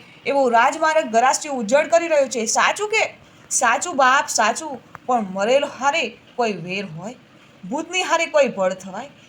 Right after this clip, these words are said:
ઈ તો એવાની વાસના હોય એને કટકું બટકું નાખો એટલે જાય ભાગ્યા. લે સાંભળ બાપ, ગરાસિયાની વાસના છે તને જોવાની.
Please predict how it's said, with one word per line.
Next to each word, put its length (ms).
ઈ 80
તો 140
એવાની 320
વાસના 360
હોય 380
એને 220
કટકું 460
બટકું 380
નાખો 480
એટલે 260
જાય 440
ભાગ્યા. 380
લે 160
સાંભળ 360
બાપ, 300
ગરાસિયાની 560
વાસના 400
છે 300
તને 220
જોવાની. 560